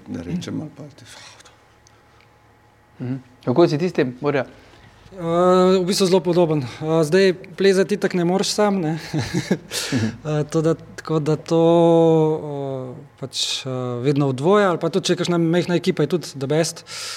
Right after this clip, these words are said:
Speaker 3: Ehm, zelo mi gre pa na živce, ja, eh, polna plezališča,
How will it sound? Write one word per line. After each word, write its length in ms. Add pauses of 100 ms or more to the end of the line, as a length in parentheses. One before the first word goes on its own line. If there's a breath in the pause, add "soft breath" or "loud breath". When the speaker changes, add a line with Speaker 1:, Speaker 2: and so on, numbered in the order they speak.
(560 loud breath)
Speaker 3:
Ehm, 1040
zelo 640
mi 140
gre 180
pa 100
na 120
živce, 480
ja, 440
eh, 40 (380)
polna 340
plezališča, 760